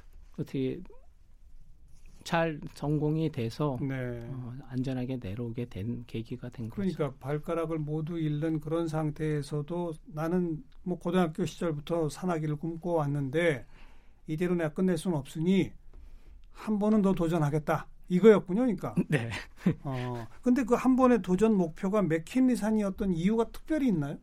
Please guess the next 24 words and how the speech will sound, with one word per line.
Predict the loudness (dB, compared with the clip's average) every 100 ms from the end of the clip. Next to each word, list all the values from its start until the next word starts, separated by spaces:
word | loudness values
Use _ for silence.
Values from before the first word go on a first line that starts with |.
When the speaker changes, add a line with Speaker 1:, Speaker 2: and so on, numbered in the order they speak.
| -16 -18 -8
Speaker 1:
아, | -4 -4 -4 -6 -6 -8 -12
지구상에서 | -8 -2 0 2 0 0
가장 | -2 -2 -2 -2
추운 | -4 -2 0 0
곳이었고요, | -2 -2 -6 -4 -4 -4
산 | -2 2
Speaker 2:
아. | 2
Speaker 1:
중에는. | 2 0 -2 -6 -10
Speaker 2:
아. | -8 -6 -6 -8 -12 -12 -6
Speaker 1:
에베레스트보다 | -2 -2 -2 -6 -4 -2 -2 -4
더 | -6 -8
추웠고요. | -6 -6 -6 -6 -6 -4 -6
Speaker 2:
어. | -6 -6 -6
Speaker 1:
그다음에 | -4 -2 -4 -4
거기는 | -6 -4 -4 -2 -2 -4 -8 -18 -18 -16
그 | -12 -8 -8 -8 -8 -10 -12 -14 -16 -6
셀파나 | 0 0 0 -4 -2 -4 -8 -14
포터, | -6 -6 -6 -6 -6 -6 -12 -12
가이드가 | -4 -2 -2 -4 -4 -4
없는 | -2 -2 0 0
산입니다. | -2 -4 -4 -4 -6 -10
Speaker 2:
아, | -6
없어요? | -2 -2 -4 -2 -2 -2 -2
Speaker 1:
네. | -2 -2